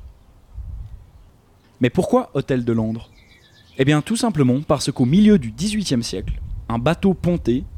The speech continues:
faisait chaque printemps le voyage d'Yverdon jusqu'à Londres. Ça paraît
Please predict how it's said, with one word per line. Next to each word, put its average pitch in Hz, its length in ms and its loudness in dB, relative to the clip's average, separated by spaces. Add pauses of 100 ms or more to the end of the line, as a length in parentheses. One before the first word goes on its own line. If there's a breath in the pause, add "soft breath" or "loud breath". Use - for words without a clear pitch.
faisait 120 240 -2
chaque - 260 -2
printemps 160 400 2
le 160 60 4
voyage 120 440 4
d'Yverdon 135 540 0 (320)
jusqu'à 127 480 2
Londres. - 400 -8 (880)
Ça 127 160 -2
paraît 139 300 2